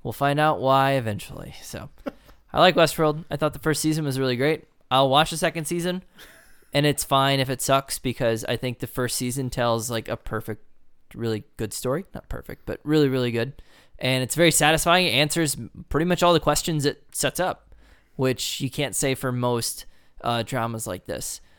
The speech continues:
especially in the sci-fi genre where there's a lot of, like, mystery boxes, things like that. They actually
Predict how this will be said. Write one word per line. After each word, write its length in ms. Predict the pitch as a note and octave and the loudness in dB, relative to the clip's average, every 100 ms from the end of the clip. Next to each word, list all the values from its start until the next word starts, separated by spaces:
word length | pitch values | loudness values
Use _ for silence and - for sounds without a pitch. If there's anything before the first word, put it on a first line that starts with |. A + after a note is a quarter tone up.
| - - | -20 -8
especially 460 | - - C#3+ C#3 B2 | -4 0 0 2 0
in 80 | |
the 60 | A#2 | 0
sci-fi 480 | - C3 A#2+ A#2+ A2 | -2 0 0 0 -2
genre 500 | G#2+ A#2+ A2+ A2+ A2 | -2 -2 -2 -2 -2
where 120 | A2 | -2
there's 160 | A2 G#2 | -4 -6
a 40 | |
lot 200 | F2+ F2 | -6 -6
of, 60 | F2+ | -8
like, 160 | A2 D3 | -8 -4
mystery 260 | C#3+ C3+ | -2 -2
boxes, 420 | B2+ A#2+ A#2 A2 - | 0 0 -2 -6 -8
things 180 | A2+ | -8
like 100 | A2 | -10
that. 180 | G2 F2+ | -8 -6
They 100 | B2+ | -4
actually 300 | C3 - A#2 | -2 -2 -4